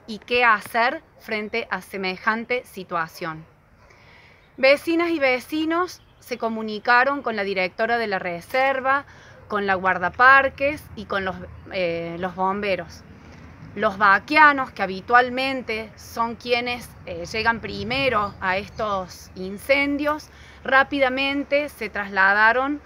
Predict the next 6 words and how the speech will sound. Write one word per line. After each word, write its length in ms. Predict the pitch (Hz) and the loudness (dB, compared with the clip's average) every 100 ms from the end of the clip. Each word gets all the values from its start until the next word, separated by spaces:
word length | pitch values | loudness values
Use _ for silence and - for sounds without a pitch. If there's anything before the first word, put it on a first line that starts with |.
| - - - | -18 -10 -2
hasta 280 | 196 - | -2 -2
el 140 | 196 190 | -6 0
campo, 580 | 214 208 226 247 269 277 - - - - | 4 4 2 0 0 0 -8 -20 -18 -4
eh, 280 | 180 180 175 | 0 0 0
del 160 | 180 | -2
foco. 480 | 175 180 170 - 160 | -4 -6 -6 -8 -20